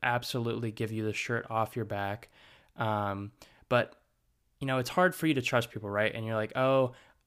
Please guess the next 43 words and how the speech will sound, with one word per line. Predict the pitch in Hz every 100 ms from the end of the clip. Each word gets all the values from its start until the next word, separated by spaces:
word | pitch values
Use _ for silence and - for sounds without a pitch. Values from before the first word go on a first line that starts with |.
| _
I | 135
feel | 143 165
like | 135 117 -
I'm | 135 135
the | 113 -
only | 151 160
person | 151 143 127 135
in | 123
my | 117 113
life | 110 104 -
that | 107
I | 107
can | 107 101
really | 117 131 120
trust, | - 110 107 - - _ _
you | 117
know, | 104
with | 107 -
a |
task | 110 127 110 104 -
or | 104
whatever," | 107 101 98 98
right? | 104 110 131 - - _ _ _ _ _
You | - 113
can't. | - 139 135 - _ _ _ _ _ _ _ _ -
And | 123
that's | 135 135 -
the | 120
thing | 147 139 127
that | 117
I | 113
see | 110 - 123
m-, | 117 113 120
most | 123 120 123 123
people | 131 120
struggle | 107 - 143 123
with. | 104 104 _
They | 113
tell | 113 143 139
themselves | 131 123 123 120 120 - - - - _
all | 120 123
these | 123 120
things, | 127 117 117 120 -